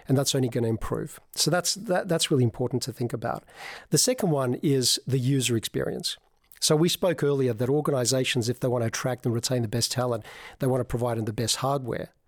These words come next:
but also the best software. And, you know, my sense is Windows eleven is a far better user experience than, you know, what you had with Windows ten. Um, it's, i-, it's more intuitive in the interface.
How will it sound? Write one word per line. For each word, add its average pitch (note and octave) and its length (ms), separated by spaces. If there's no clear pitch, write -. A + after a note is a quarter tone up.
but C3 120
also B2+ 200
the A2+ 120
best A#2 240
software. - 500
And, B2 500
you E3 120
know, B2+ 120
my D#3+ 200
sense D3 460
is B2+ 340
Windows D3 480
eleven B2 420
is C3 180
a B2+ 60
far - 520
better A2+ 360
user A#2+ 300
experience A2 540
than, A#2 240
you D#3+ 80
know, A#2 120
what C3 240
you B2+ 60
had A#2 220
with B2 160
Windows A#2+ 400
ten. A#2 360
Um, A#2+ 480
it's, - 520
i-, - 160
it's - 260
more F3 360
intuitive C3 1000
in C3 120
the B2 120
interface. - 800